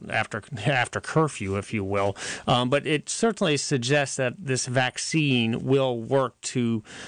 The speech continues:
um, produce a high level of antibody response that would then result in immunity.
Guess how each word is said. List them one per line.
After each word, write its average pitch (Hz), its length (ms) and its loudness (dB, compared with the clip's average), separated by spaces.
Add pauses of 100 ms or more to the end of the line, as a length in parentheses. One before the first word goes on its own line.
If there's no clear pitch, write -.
(140)
um, 110 520 2
produce 131 340 0
a 120 60 -4
high 120 240 2
level 110 420 2
of 98 80 -6
antibody 110 640 0
response 104 720 0
that 104 180 0
would 101 160 -2
then 107 220 2
result 101 380 0
in 104 180 -2
immunity. 98 500 0